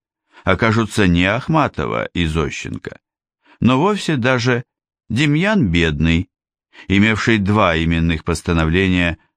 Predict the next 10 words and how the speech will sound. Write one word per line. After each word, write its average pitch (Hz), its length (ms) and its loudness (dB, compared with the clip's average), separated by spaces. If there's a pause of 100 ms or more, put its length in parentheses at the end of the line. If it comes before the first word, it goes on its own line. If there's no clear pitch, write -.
(100)
от 87 200 -4
высших 92 420 -2
партийных 80 580 -2
органов. 58 480 -8 (800)
Более-менее 175 800 0
известен 127 580 -2 (220)
разнос 113 480 0
с - 40 -18
последующим 90 720 -2
запретом – 80 680 -4